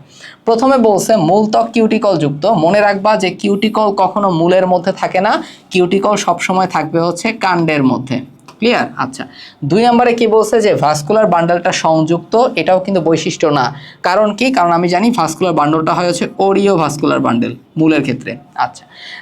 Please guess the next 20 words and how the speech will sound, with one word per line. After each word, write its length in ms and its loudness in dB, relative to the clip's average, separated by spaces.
তারপরে 400 0
বলা 240 4
আছে 220 -2
কি? 100 2
বলা 180 2
আছে 200 0
হচ্ছে 320 0
অধোত্বক 480 2
অনুপস্থিত 540 -2
বা 160 0
হাইপোডার্মিসটা 840 0
অনুপস্থিত। 500 -2
এটা 180 0
হচ্ছে 260 -2
আমাদের 320 0
কি? 80 0
এটা, 180 2
আহ, 540 0
সঠিক 440 -2
বৈশিষ্ট্য 460 -2